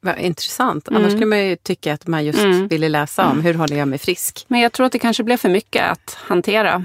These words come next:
Speaker 2: Och då kanske man hellre gick ut i naturen med hunden än och satte sig och läste hur man, om hur man kan göra för att själv optimera.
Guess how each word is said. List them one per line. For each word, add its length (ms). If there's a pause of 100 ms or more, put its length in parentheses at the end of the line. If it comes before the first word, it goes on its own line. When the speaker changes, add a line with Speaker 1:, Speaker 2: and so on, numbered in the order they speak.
Speaker 2:
Och 120
då 140
kanske 240
man 100
hellre 220
gick 280
ut 280
i 200
naturen 520
med 120
hunden 480
än 180
och 200
satte 260
sig 140
och 60
läste 380
hur 100
man, 560 (120)
om 220
hur 80
man 360
kan 280
göra 280
för 120
att 140
själv 360 (400)
optimera. 840